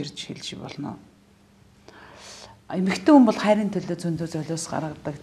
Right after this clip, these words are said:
төвчдөг, хүлээдэг, уучилдаг, одоо яадын, тэгэл бүгдийг нь гаргаад тахт. Хараад тахад ингээд эрэгтэй хүмүүс жоохон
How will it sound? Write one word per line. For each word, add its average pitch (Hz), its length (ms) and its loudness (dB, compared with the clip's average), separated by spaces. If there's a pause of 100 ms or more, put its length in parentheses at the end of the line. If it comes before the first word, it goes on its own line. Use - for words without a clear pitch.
төвчдөг, - 560 -6
хүлээдэг, 170 640 -2
уучилдаг, 165 880 -4
одоо - 560 -4
яадын, 143 720 -2
тэгэл 131 240 -12 (560)
бүгдийг 180 300 -4
нь - 20 0
гаргаад 151 240 -6
тахт. - 240 -14
Хараад 151 400 -6
тахад 214 320 -6
ингээд 170 240 -6
эрэгтэй - 320 -6
хүмүүс 165 240 -4 (1300)
жоохон 151 320 -8